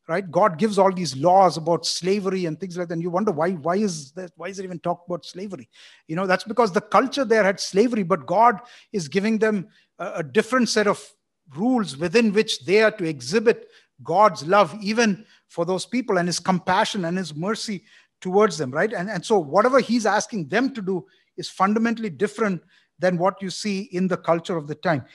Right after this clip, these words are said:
It is not a kind culture. It's a mean culture. Uh, it's not a logical and orderly culture. It is a chaotic culture. You know, they just, if they wanna worship, they just put up a bunch of stones and they worship.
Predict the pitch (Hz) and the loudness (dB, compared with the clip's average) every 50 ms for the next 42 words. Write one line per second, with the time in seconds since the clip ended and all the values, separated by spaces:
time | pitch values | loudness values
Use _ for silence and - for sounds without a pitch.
0 | - _ _ - 170 175 180 185 202 175 180 214 220 220 208 220 - - 202 220 | -20 _ _ -10 -2 0 0 0 2 2 4 4 6 4 4 0 -2 0 2 6
1 | 240 247 226 - - 185 165 160 - 151 143 139 - 208 180 175 180 208 240 254 | 6 6 4 4 2 0 0 0 -2 -6 -6 -2 -2 -2 0 2 4 4 6 6
2 | 247 220 - - 175 151 143 - - 117 - _ _ _ _ _ _ _ - 156 | 4 4 2 -2 -4 -4 -4 -8 -14 -16 -20 _ _ _ _ _ _ _ -8 -6
3 | 165 202 226 185 175 - - - 196 202 226 220 202 165 147 147 151 160 196 202 | -6 -4 -4 -6 -6 -6 -2 0 4 4 4 4 4 2 2 2 6 6 6 6
4 | 170 208 214 - 214 202 202 208 180 156 165 190 175 156 175 214 208 226 220 214 | 4 0 0 2 4 4 4 4 2 0 -2 -2 0 2 2 4 6 6 4 4
5 | 202 214 - 165 160 160 160 - 156 117 - _ _ - _ _ _ 180 175 190 | 0 2 2 0 0 0 -2 -6 -10 -10 -10 _ _ -20 _ _ _ -4 -4 2
6 | 170 196 185 - - 202 202 208 226 240 247 247 233 247 - - 165 160 160 - | 2 0 0 2 4 6 8 10 10 8 8 6 4 4 2 0 0 0 0 -8
7 | - 117 110 147 156 170 202 208 - - - - - _ _ _ 139 170 190 214 | -12 -12 -10 -6 -4 0 0 0 -2 -4 -12 -20 -20 _ _ _ -2 2 4 4
8 | 202 - - - _ _ _ _ 175 160 147 190 196 208 214 202 165 185 208 208 | 4 2 0 -8 _ _ _ _ -18 -6 -2 2 4 6 6 6 6 6 4 4
9 | - 226 185 156 185 180 202 180 - - _ - 208 208 196 175 156 180 202 196 | 4 0 0 0 -2 0 0 -2 -4 -8 _ 0 0 0 0 2 2 2 2 2
10 | - 185 - - - 202 196 226 214 165 180 180 175 180 180 165 175 208 208 - | 2 -2 -2 0 0 2 2 2 2 2 0 0 0 0 0 0 0 0 0 -2
11 | - 131 - | -8 -10 -14